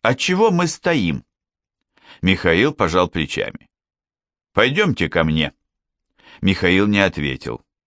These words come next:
"Вы стесняетесь?" "Нет". "Ну тогда пошли". Она дотронулась до его рукава.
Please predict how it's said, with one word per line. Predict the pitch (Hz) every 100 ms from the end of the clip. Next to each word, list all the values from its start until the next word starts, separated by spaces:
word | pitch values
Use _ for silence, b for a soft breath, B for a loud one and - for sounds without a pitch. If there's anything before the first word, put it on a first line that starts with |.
| _ _ _ _ _ _ _
"Вы | 92 131
стесняетесь?" | 131 151 - 196 190 87 - - - - _ _ _ _ _ _ _ _ -
"Нет". | 78 82 87 - _ _ _ _ _ _ B B B
"Ну | 107 214
тогда | 254 156 107 175
пошли". | - 82 - 76 90 - _ _ _ _ _ -
Она | 87 95 101
дотронулась | 85 92 - 90 104 98 92 87 -
до | 82
его | 80 80 85
рукава. | 82 82 76 76 71